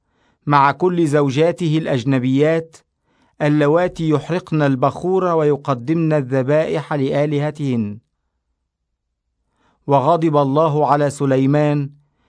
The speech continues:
لأنه ابتعد عن الله إله إسرائيل،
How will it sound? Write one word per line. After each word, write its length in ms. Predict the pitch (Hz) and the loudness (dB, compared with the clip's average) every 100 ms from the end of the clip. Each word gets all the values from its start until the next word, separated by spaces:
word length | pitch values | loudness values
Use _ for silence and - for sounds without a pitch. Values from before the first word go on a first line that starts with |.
| _ _ | _ _
لأنه 500 | 143 170 160 165 156 | -2 0 2 0 0
ابتعد 500 | 139 - 180 170 165 | -2 0 2 2 2
عن 300 | 160 135 139 | 2 2 0
الله 680 | 139 135 151 170 156 160 156 | -2 0 0 0 0 -2 0
إله 400 | 143 165 147 160 | 2 2 0 -4
إسرائيل، 720 | 143 151 147 - 113 98 113 | -6 -4 -4 -4 -6 -8 -14